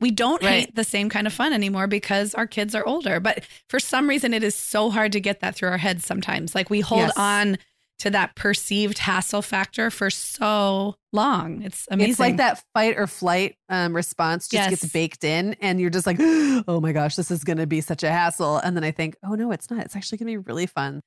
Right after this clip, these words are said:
Speaker 1: So what kind of exterior lighting do you enjoy looking at as a looker?
Speaker 2: I mean, I like this stuff.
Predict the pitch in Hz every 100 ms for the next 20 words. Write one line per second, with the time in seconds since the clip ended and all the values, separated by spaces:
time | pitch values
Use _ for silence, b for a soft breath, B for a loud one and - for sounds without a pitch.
0 | - - - 247 240 277 - 311 277 262
1 | 240 226 - 226 208 208 202 196 196 -
2 | 185 180 202 196 202 190 190 180 185 196
3 | - 190 180 175 - 190 185 180 170 180
4 | 180 170 180 - _ _ _ - 254 277
5 | 302 277 - 269 370 415 381 - 208 -
6 | - 190 180 -